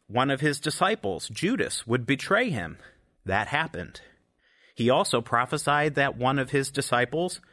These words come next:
who ultimately remained faithful, Peter, would deny him three times. That happened. Those were events that happened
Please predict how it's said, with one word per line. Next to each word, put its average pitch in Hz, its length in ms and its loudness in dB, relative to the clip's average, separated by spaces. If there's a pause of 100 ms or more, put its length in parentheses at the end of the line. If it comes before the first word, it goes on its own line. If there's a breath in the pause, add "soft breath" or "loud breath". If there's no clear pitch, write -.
(260 soft breath)
who 117 280 0
ultimately 113 640 0
remained 113 400 0
faithful, 110 600 -4 (200)
Peter, 139 480 -2 (160)
would 135 160 0
deny 135 300 0
him 135 180 -2
three 151 280 -6
times. - 580 -4 (580)
That 120 240 -2
happened. 92 540 -6 (400)
Those 226 240 0
were 220 120 4
events 196 340 0
that 185 160 -2
happened 180 500 0